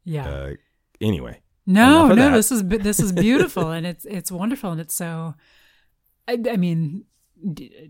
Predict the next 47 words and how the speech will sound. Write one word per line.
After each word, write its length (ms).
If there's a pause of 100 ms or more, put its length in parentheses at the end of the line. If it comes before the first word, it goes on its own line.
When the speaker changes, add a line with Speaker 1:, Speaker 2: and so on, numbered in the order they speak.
Speaker 1:
just 260
in 40
the 60
practical, 400
yes, 300
the 200
number 460
of 120
lines 340
that 140
we 140
missed 320
in 60
that 180
movie 240
the 120
first 220
time 120
that 80
we 80
saw 200
it 80
because 360
the 60
room 120
was 160
so 160
Speaker 2:
<laughs> 140
Speaker 1:
loud, 240 (580)
and 540 (160)
not 340
in 120
a 140 (520)
bad 260
way, 500
but 500
everybody 520
was 240
so 600
into 280
it. 220 (120)
Speaker 2:
Yeah. 520
Speaker 1:
That, 200
yeah, 220
that 180
was, 320
uh, 120